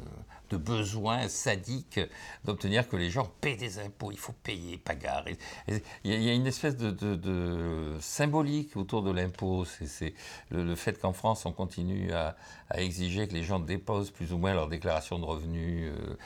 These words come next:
dans des boîtes aux lettres du, du, du centre des impôts. Bon, alors maintenant, avec l'informatique, tout ça disparaît malgré tout, mais il y a ce, cette geste d'humiliation où on va s'humilier devant le fisc et tout ça.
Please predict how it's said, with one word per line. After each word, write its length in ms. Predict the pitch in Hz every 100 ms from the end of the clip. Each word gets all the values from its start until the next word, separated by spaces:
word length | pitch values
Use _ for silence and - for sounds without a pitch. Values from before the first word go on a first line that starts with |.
| -
dans 80 | 80
des 120 | 76
boîtes 280 | 78 87 -
aux 60 | 76
lettres 380 | 73 73 - -
du, 140 | -
du, 240 | - -
du 200 | - -
centre 220 | - - 85
des 260 | 85 82
impôts. 380 | 87 82 - -
Bon, 100 | -
alors 160 | - 80
maintenant, 320 | 90 95 98 - - - -
avec 220 | 78 85
l'informatique, 560 | 85 - 85 80 - 95
tout 140 | 95
ça 260 | - 98 87
disparaît 420 | 95 - 92 90
malgré 320 | 87 87 139
tout, 140 | - 143
mais 160 | 110 - - - -
il 40 |
y 40 |
a 40 | 95
ce, 160 | -
cette 320 | 98 95 - 87
geste 300 | 104 101 85
d'humiliation 920 | 90 101 95 82 82 - - 82 73
où 140 | 71
on 20 |
va 80 | 71
s'humilier 500 | - - 71 76 -
devant 220 | 53 62
le 80 | 76
fisc 480 | 71 - - - -
et 40 |
tout 80 | -
ça. 100 | -